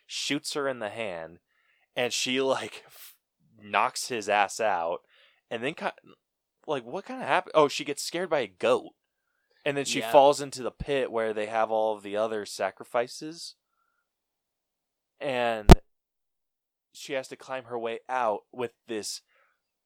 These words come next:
Speaker 1: janky-ass little ladder.
Speaker 2: <laughs>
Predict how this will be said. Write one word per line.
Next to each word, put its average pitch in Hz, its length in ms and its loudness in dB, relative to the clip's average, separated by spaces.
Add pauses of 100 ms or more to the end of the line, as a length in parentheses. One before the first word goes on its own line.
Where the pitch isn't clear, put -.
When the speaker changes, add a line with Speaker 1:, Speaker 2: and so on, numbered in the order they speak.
(1300)
Speaker 1:
janky-ass 123 920 -2
little 117 320 -2
ladder. 92 560 0
Speaker 2:
<laughs> - 60 -4